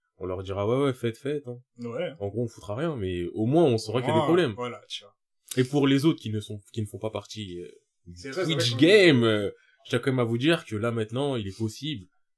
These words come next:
Speaker 1: je dis pas que ça sera automatique, mais qu'on lance, euh, des podcasts et qu'il y ait le Twitch qui soit en même temps. Si vous voulez plus d'interactivité, euh, venez. Et j'invite ceux qui sont déjà là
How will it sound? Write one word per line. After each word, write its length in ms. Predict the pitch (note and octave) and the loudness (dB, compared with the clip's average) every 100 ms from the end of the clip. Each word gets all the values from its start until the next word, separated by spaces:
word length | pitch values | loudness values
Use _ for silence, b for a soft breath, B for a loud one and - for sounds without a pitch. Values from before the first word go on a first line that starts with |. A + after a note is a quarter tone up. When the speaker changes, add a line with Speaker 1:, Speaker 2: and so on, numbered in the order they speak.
| _ | _
Speaker 1:
je 60 | |
dis 80 | E2+ | -16
pas 100 | G2+ | -14
que 60 | G2 | -12
ça 60 | |
sera 140 | F#2+ G2 | -10 -10
automatique, 600 | F2+ F#2 F2 C3 D#3+ - - _ - | -10 -8 -8 -8 -10 -14 -20 _ -12
mais 80 | |
qu'on 160 | G2 A2 | -4 -2
lance, 300 | A2+ G#2 - | -2 -4 -6
euh, 300 | F2+ D#2+ - - - F#2+ | -6 -6 -10 -16 -20 _
des 160 | G2 | -16
podcasts 560 | F#2+ F#2+ - A2+ A#2+ - | -10 -12 -6 -8 -8 -12
et 80 | F2 | -16
qu'il 160 | F2+ | -12
y 100 | F2+ | -10
ait 40 | F2 | -10
le 120 | E2+ | -10
Twitch 240 | - F#2 | -12 -18
qui 80 | - | -16
soit 140 | - F2+ | -12 -10
en 40 | |
même 140 | F2+ | -8
temps. 180 | F2 G#2+ | -6 -6
Si 140 | G#2+ G2+ | -6 -14
vous 60 | |
voulez 180 | F2+ F#2 | -12 -12
plus 180 | - G2+ | -12 -10
d'interactivité, 1040 | G2 G2+ F#2 - F#2+ F#2 F#2 G2+ G#2 G2+ | -10 -10 -14 -18 -20 -20 -12 -8 -6 -8
euh, 160 | F#2 - - _ _ _ _ | -10 -16 -20 _ _ _ _
venez. 500 | F2 F#2 F2+ A2 A#2 _ b G#2 | -10 -8 -4 -4 -4 _ b 0
Et 100 | A#2+ | 2
j'invite 440 | B2+ F3 F3 E3+ | 4 2 0 -4
ceux 160 | - C3 | -4 -6
qui 160 | - A2 | -6 -8
sont 180 | G#2+ | -6
déjà 300 | F#2 F#2 F2 | -4 -4 -4
là 180 | E2+ D#3 | -6 -8